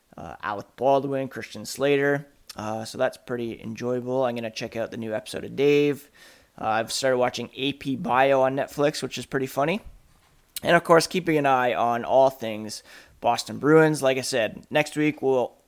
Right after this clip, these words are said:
be at three episodes. I'll be back Monday and likely Wednesday and Friday. Um, kind of the flow will be kind of a newsy episode on Monday,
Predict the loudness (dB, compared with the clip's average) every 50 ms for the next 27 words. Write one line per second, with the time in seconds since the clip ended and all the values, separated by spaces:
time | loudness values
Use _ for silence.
0 | _ -6 -4 -4 -4 -6 -6 -2 0 4 4 4 4 2 0 -2 2 4 6 6
1 | 6 4 2 -2 -8 -14 _ _ _ _ -8 -8 -6 -4 -2 0 0 0 0 -2
2 | 0 2 2 4 4 4 4 4 4 4 2 -2 -6 -16 -20 -20 -20 -20 _ _
3 | -12 -8 -6 -6 -4 -2 -2 -2 -2 -4 -6 -6 -6 -6 -8 -8 -6 -4 -4 -4
4 | -4 -4 -4 -6 -6 -6 -8 -12 -10 -4 2 4 4 6 6 4 2 2 0 0
5 | -4 _ _ _ _ _ _ _ -14 -10 -8 -6 -4 -4 -4 -4 -6 -6 -8 -8
6 | -10 -10 -12 -14 -20 _ _ _ -6 -4 -4 -2 -2 -2 -2 -2 -2 -2 0 -2
7 | -2 -4 -6 -10 -18 _ -20 -20 -18 -10 0 6 8 10 10 10 8 8 6 4
8 | 4 6 6 6 6 4 2 0 -2 0 0 2 2 2 0 2 2 2 2 2
9 | 2 2 2 2 2 -2 -4 -2 0 0 0 2 4 4 6 6 6 6 6 6
10 | 4 2 0